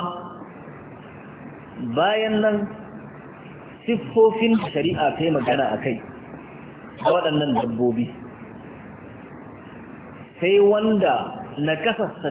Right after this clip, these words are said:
ta bayyana kai tsaye ita ake hana a yi layya da ita. Amma wanda akwai wata nakasa a jikinsa amma ba a bayyana take ba, ya halatta a yi layya da ita. Kamar mai ɗan gisa wanda ba za a gane ba.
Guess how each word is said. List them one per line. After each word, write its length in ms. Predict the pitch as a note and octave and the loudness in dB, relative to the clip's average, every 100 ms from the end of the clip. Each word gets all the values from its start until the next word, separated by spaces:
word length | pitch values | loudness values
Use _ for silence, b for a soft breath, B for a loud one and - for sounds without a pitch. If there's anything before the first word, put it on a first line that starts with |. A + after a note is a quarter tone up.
| - | 2
ta 80 | F#3 | 4
bayyana 440 | E3+ D3 E3+ D3+ - | 4 2 2 0 -2
kai 200 | F#3 F3+ - | 2 2 2
tsaye 220 | - D3+ E3 E3+ | -4 -2 -2 -2
ita 120 | - - | 0 0
ake 220 | - B2 - - - - - - | -2 -4 -6 -12 -16 -16 -16 -12
hana 240 | - F3+ E3 | -4 -2 0
a 100 | B2 | 2
yi 80 | B2 | 2
layya 220 | C3+ C#3 | 2 2
da 60 | A2 | 0
ita. 220 | A2+ - - - - - - - - | -4 -10 -12 -14 -16 -16 -16 -16 -6
Amma 340 | C3+ D#3 F3 | 0 4 6
wanda 300 | F3+ A3+ B3 G3 | 8 6 6 4
akwai 300 | D#3 G3+ G#3+ | 4 8 8
wata 240 | A3 A3 | 8 6
nakasa 480 | A3+ F3+ F#3 - D3 | 4 4 2 2 2
a 100 | C3 | 2
jikinsa 380 | B2+ D3 E3 - B2 | 0 -2 -2 0 0
amma 400 | C3 C#3 D3+ D3+ | 2 2 4 4
ba 120 | C#3 B2 | 2 2
a 20 | |
bayyana 360 | B2 B2 B2+ C3+ | 2 2 2 0
take 220 | D3 C3+ | 0 0
ba, 80 | B2+ | 4
ya 80 | D#3 | 4
halatta 300 | C#3+ B2+ - | 4 2 0
a 80 | G#2+ | 0
yi 40 | |
layya 180 | A2+ A2+ | 2 2
da 80 | G#2 | 0
ita. 180 | F2 - - - - - - - - - - - | -4 -10 -14 -16 -16 -16 -12 -12 -12 -16 -14 2
Kamar 280 | E3+ G#3 B3+ | 4 6 6
mai 140 | G#3 | 6
ɗan 240 | G3 A#3+ A3 | 4 4 4
gisa 200 | G3+ G#3 | 4 4
wanda 240 | F#3 F#3 D3 | 4 4 2
ba 100 | C#3+ | 2
za 80 | E3 | 2
a 100 | D3 | 4
gane 240 | B2+ B2 | 4 2
ba. 100 | G#2+ | 0